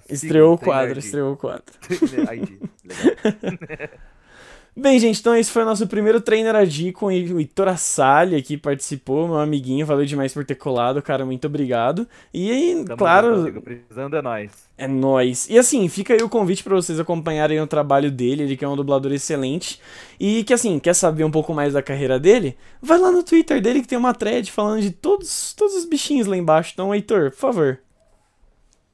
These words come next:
Speaker 2: É isso aí, gente. Então, ah, quem quiser me acompanhar um pouco mais, saber as coisas, ah, que eu tenho dublado ultimamente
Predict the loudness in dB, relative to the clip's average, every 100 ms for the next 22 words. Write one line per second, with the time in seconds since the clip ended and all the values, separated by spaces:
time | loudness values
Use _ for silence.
0 | _ _ _ _ -8 -8 -6 -6 -6 -8
1 | -12 -14 -10 -6 -4 -6 -2 0 2 2
2 | 0 0 0 -2 -6 -8 -12 -12 -14 -12
3 | -8 -8 -8 -10 -12 -16 -14 -10 -8 -8
4 | -10 -16 -14 -12 -12 -14 -16 -16 -16 -18
5 | -18 _ _ _ _ -14 -10 -10 -10 -16
6 | _ _ -14 -14 -14 -16 -12 -6 -4 -6
7 | -16 -16 -14 -14 -16